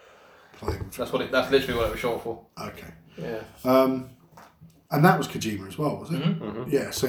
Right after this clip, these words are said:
Speaker 1: Kojima was gonna make a Silent Hill game.
Speaker 2: Dude, I would fucking love Kojima to play, uh, play, uh, make a Silent Hill game.
Speaker 1: Well, I,
Speaker 2: I fucking
Speaker 1: I
Speaker 2: love
Speaker 1: imagine
Speaker 2: Silent
Speaker 1: this is
Speaker 2: Hill.
Speaker 1: what we're gonna get. We're getting what this,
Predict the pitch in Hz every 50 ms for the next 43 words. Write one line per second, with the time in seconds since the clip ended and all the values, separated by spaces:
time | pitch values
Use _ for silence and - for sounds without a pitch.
0 | 127 127 - - 151 147 139 143 - - 123 139 170 185 175 156 131 - - 127
1 | 127 123 127 120 - - - 143 131 123 113 - - - 156 156 139 - - -
2 | - - - - _ _ - 160 135 131 123 120 123 - - - - - - _
3 | _ - 143 143 143 135 - - - 143 - - 110 107 113 127 131 131 - -
4 | 131 123 101 110 107 107 104 104 - 110 104 104 104 - - 110 98 - - 107
5 | 107 104 - - _ - 107 98 - - 101 107 110 117 117 - - - 110 113
6 | - 113 104 101 98 101 104 101 98 92 95 165 160 165 165 165 165 165 165 170
7 | 165 175 175 175 185 208 208 196 175 170 160 160 160 - - - - 151 135 -
8 | 123 120 127 117 117 107 - 160 156 160 - - - - - 147 156 160 160 165
9 | 156 - 131 127 127 123 127 127 - - 139 123 - - -